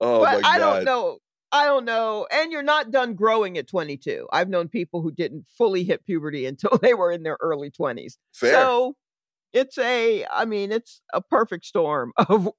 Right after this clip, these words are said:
Speaker 2: wildness, but <laughs> I still, it seems like a bad idea, especially if you don't look like the wo-, uh, the young girl, which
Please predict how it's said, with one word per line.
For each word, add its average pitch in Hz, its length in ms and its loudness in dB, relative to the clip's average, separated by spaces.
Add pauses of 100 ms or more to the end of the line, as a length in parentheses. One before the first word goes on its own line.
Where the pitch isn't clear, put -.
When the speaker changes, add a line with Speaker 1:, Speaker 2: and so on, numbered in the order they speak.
Speaker 2:
wildness, 165 1000 0
but - 400 2
<laughs> - 40 0 (260)
I 320 80 2
still, 233 560 -4 (300)
it 240 160 -2
seems 240 340 -4
like 202 180 2
a 190 60 -2
bad 170 320 0
idea, 117 680 -6
especially 240 520 -2
if 214 120 -4
you 214 120 -10
don't 190 260 -2
look 202 160 -4
like 170 260 -2
the 170 60 -8
wo-, 170 220 -4 (200)
uh, 165 80 -4
the 175 140 -4
young 165 300 0
girl, 123 260 0
which 165 140 -4